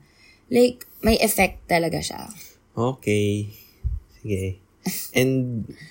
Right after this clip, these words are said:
Speaker 2: ano, kapag
Speaker 1: Ayun pa
Speaker 2: wala na
Speaker 1: tayo.
Speaker 2: magawa, nagja-jamming kami or karaoke.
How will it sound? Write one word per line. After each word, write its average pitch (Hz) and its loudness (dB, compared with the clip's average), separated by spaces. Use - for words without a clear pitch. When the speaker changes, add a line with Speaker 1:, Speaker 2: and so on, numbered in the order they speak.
Speaker 2:
ano, 110 0
kapag 151 4
Speaker 1:
Ayun - 4
pa 147 6
Speaker 2:
wala 151 8
na 147 4
Speaker 1:
tayo. 143 2
Speaker 2:
magawa, 120 6
nagja-jamming 139 2
kami 139 0
or 113 2
karaoke. 113 0